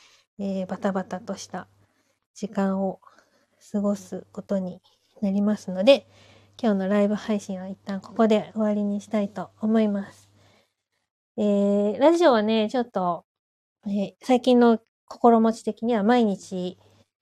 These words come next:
一ラジオ更新したいと思っております。まあ、ただ年末年始はね、えー、家族がずっと一緒にいたりとかするから、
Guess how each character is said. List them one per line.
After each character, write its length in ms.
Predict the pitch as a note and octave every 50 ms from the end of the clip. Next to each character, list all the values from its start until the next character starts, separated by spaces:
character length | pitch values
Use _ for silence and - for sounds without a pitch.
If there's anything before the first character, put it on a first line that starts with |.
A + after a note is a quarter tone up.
| _ _ _ _ _
一 260 | _ A3 - - A#3 A3
ラ 140 | A3 G#3
ジ 140 | G3+ F3+ F3+
オ 140 | F3 F#3 _ _
更 160 | _ G#3 G3
新 200 | G3 - G#3 G3
し 60 | G3 _
た 140 | G3+ F#3 F3
い 100 | - _ _ _ _ _ _ _ _ _ _ _ _ _ _
と 220 | A3+ A3 G#3 - _
思 320 | G#3 G3+ G3 F#3+ F#3+ F3+
っ 60 | F3 - _ _ _ _ _ _
て 80 | -
お 60 | E3+ F3
り 80 | E3+
ま 140 | F3 - -
す。 140 | - - A#3
ま 60 | A3
あ、 20 |
た 120 | A#3 D4 C4+
だ 140 | A#3+ G#3+ G3
年 200 | G3+ A#3 C4 C4+ C#4 C#4 C4 B3+
末 380 | - C4+ B3+ B3+ B3+ B3 B3 A#3+
年 200 | B3 B3+ A#3+ A#3
始 80 | -
は 100 | - E3+
ね、 180 | F#3 G#3 G3+ - _ _ _ _ _ _ _ _ _ _ _
え 500 | A3 G3+ F#3+ F#3 F3+ F3 F3 F#3 F#3 F3+
ー、 40 | F3
家 140 | - - G#3+
族 240 | G#3 F#3+ - G3
が 220 | F3+ F3+ F3 F3 - - - _ _
ず 120 | - - G3
っ 20 |
と 120 | - -
一 60 | A3 G#3+
緒 140 | - G#3+
に 100 | G#3 G3+
い 60 | G3+ G3+
た 100 | - G#3
り 100 | G3 -
と 100 | - -
か 140 | - G3
す 120 | - - G#3
る 80 | G3+
か 140 | G3 - F#3
ら、 140 | F#3 G3